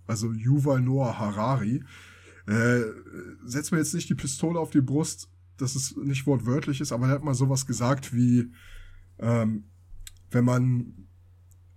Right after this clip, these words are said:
Mutmaßungen über die Zukunft anstellt und sich dann ein Science-Fiction-Szenario ausmalt,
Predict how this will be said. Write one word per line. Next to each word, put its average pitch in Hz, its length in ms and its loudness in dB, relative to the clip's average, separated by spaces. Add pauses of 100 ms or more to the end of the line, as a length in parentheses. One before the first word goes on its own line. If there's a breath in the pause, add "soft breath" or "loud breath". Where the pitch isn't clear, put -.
(360)
Mutmaßungen 139 880 4
über 135 200 4
die 127 120 2
Zukunft - 640 -2
anstellt 101 760 -4 (1400)
und 123 460 0 (480)
sich 123 240 -4
dann 120 200 -2
ein 117 300 -2 (480)
Science-Fiction-Szenario 123 1700 -2
ausmalt, 95 760 -6